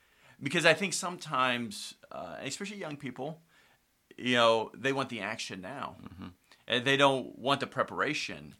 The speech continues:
Speaker 2: Right.
Speaker 1: And they think that life is just gonna pass them by, but the preparation is part of the whole thing.
Speaker 2: Mm-hmm.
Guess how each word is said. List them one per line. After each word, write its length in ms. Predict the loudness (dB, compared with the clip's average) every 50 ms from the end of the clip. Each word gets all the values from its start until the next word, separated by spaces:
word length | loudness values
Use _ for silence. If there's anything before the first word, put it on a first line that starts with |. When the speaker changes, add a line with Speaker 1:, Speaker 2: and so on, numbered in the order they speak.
| _ _
Speaker 2:
Right. 140 | -20 -20 -20 -4 0
Speaker 1:
And 120 | 2 4
they 80 | 4 2
think 520 | 2 -2 -6 -4 -2 -2 -2 -2 -2 2
that 420 | 4 6 8 8 6 4 2 0 -8 _ _
life 260 | 2 4 4 4 4 2
is 120 | -2 -2
just 200 | -2 -4 -6 -4
gonna 180 | -4 -4 -4 -6
pass 380 | -8 -6 -4 -4 -4 -4 -4
them 120 | -8 -2 0
by, 260 | 4 4 4 4 4
but 400 | 2 0 0 0 0 -2 -6 -10
the 80 | -10
preparation 600 | -10 -2 -2 -2 0 0 -2 -4 -2 -4 -6 -8
is 120 | -10 -12 -14
part 260 | -14 -6 -4 -4 -4
of 60 | -4
the 100 | -6 -10
whole 380 | -12 -12 -16 -14 -14 -14 -16 -18 -14
thing. 340 | -10 -8 -8 -6 -8 -10 -12 -16 _ _
Speaker 2:
Mm-hmm. 220 | -20 -20 -18 -18